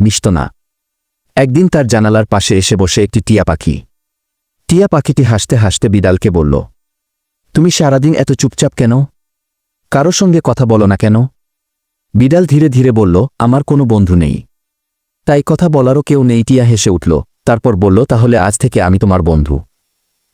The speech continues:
এরপর থেকে তারা প্রতিদিন একসাথে গল্প করত, গান গাইত আর খেলাধুলা করত। সবাই অবাক হয়ে ভাবত, একটা পাখি আর একটা বিড়াল কিভাবে এত ভালো বন্ধু হতে পারে।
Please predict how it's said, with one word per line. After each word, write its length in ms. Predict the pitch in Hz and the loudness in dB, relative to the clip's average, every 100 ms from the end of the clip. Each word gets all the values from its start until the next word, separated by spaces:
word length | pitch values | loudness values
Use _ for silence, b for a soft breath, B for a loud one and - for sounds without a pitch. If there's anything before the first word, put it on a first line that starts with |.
| _ | _
এরপর 280 | - 160 214 | -2 0 0
থেকে 280 | - 175 160 | 0 -2 0
তারা 200 | 139 123 | 0 0
প্রতিদিন 400 | 135 139 123 123 | -2 0 0 0
একসাথে 380 | - - 123 98 | -2 -2 -2 0
গল্প 280 | 98 95 | 0 -2
করত, 260 | - 90 - 78 - 92 | -2 -4 -2 -4 -4 -2
গান 200 | 104 120 | 0 2
গাইত 240 | 107 104 | 0 0
আর 200 | 110 90 | 0 -2
খেলাধুলা 400 | - 107 92 87 | -2 0 0 0
করত। 340 | - 85 - 71 - _ _ _ _ _ _ _ | -2 -4 -4 -6 -8 _ _ _ _ _ _ _
সবাই 340 | - 160 160 - | -4 0 2 2
অবাক 320 | 123 135 - | 2 0 0
হয়ে 180 | 127 117 | 0 2
ভাবত, 440 | 101 95 98 85 - | 0 0 -2 -2 -2
একটা 260 | 113 120 | -6 -4
পাখি 340 | 113 104 139 143 | -2 -2 -2 0
আর 140 | 107 | 0
একটা 200 | 95 110 | 0 0
বিড়াল 300 | 90 101 120 | 0 0 0
কিভাবে 360 | - 127 131 123 | 0 0 2 0
এত 180 | 110 | 0
ভালো 260 | 107 87 95 | 0 0 0
বন্ধু 260 | 92 92 92 | 2 0 0
হতে 220 | 87 87 | 0 -2
পারে। 300 | 82 64 | -2 -4